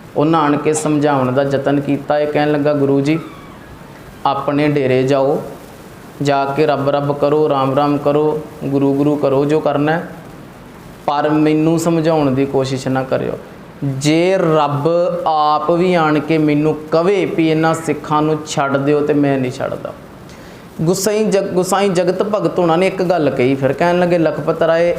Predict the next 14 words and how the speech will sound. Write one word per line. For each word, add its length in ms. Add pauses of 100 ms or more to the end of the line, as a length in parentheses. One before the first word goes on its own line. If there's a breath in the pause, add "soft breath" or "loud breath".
ਆਪਣੀਆਂ 520
ਤੂੰ 160
ਕਹਿਤੀਆਂ 640
ਅਸੀਂ 220
ਸੁਣ 320
ਲਈਆਂ, 420
ਅਸੀਂ 340
ਇੱਕ 160
ਕਹਿੰਦੇ 360
ਹਾਂ 100
ਸਾਡੀ 320
ਸੁਣ 320
ਲਈ।" 160 (120)
ਕੀ? 320